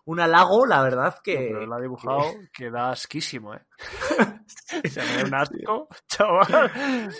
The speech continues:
Speaker 1: Lo consigue, lo consigue. Lo consigue totalmente. Y de hecho, la, nuestra heroína del, de, de este cómic también está muy bien conseguida. Muy, muy bien conseguida, la verdad.
Speaker 2: La Anjara.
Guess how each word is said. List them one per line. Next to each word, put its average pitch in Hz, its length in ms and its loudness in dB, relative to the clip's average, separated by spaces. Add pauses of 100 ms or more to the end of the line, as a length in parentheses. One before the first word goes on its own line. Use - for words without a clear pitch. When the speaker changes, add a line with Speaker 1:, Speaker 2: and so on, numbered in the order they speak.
Speaker 1:
Lo 160 280 0
consigue, 127 460 -6
lo 110 120 -8
consigue. 117 420 -10
Lo 113 140 -6
consigue 143 300 -4
totalmente. 123 680 -4
Y 147 100 -4
de 131 140 0
hecho, 139 220 -4
la, 123 420 -2
nuestra 127 360 -6
heroína 165 600 0
del, 123 520 -2
de, 117 220 -6
de 123 80 -12
este 120 200 -12
cómic 139 340 -8
también 127 520 -2
está 135 260 -6
muy 123 200 -6
bien 123 200 -10
conseguida. 107 580 -14 (180)
Muy, 120 260 -8
muy 113 240 -12
bien 107 180 -16
conseguida, 95 480 -20
la 90 120 -18
verdad. 110 140 -14
Speaker 2:
La 117 240 -4
Anjara. 123 680 -4